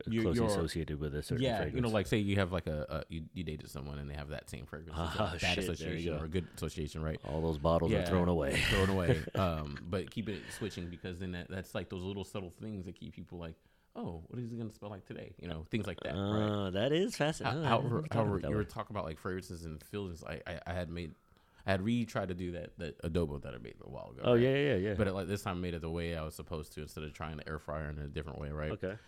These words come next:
Speaker 1: And I put bay leaves into the, the, the recipe, you know, wh-,
Speaker 2: Mm-hmm.
Speaker 1: which are called for. And when it came out and let it sit and I ate it over the rice with the, with the sauce and the,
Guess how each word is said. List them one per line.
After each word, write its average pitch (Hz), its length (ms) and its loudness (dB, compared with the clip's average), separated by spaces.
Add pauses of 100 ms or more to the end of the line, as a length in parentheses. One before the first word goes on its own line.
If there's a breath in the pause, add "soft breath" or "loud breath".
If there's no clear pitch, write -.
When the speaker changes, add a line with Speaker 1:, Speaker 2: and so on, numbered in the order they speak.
(180 loud breath)
Speaker 1:
And 95 100 2
I 92 40 4
put 90 280 0
bay 92 160 -6
leaves 85 320 -6 (100)
into 85 220 -8
the, 78 400 -4
the, 73 460 -8
the 78 80 -8
recipe, 78 480 -8 (400)
you 87 80 -4
know, 78 60 0
wh-, 90 40 0 (100)
Speaker 2:
Mm-hmm. 98 120 -2
Speaker 1:
which 104 160 -8
are 90 80 -6
called 101 300 -2
for. 73 320 -8 (440 loud breath)
And 104 140 2
when 127 80 2
it 127 60 0
came 123 300 -4
out 117 200 -2
and 113 80 -10
let 117 140 -6
it 113 60 -10
sit 117 340 -6
and 104 140 -6
I - 100 -12
ate 107 180 -6
it 104 80 -4
over 101 240 -8
the 98 60 -6
rice 98 460 -6
with 92 140 -10
the, 87 300 -6
with 87 200 -8
the - 60 -12
sauce 95 420 -8
and 90 120 -4
the, 82 60 -6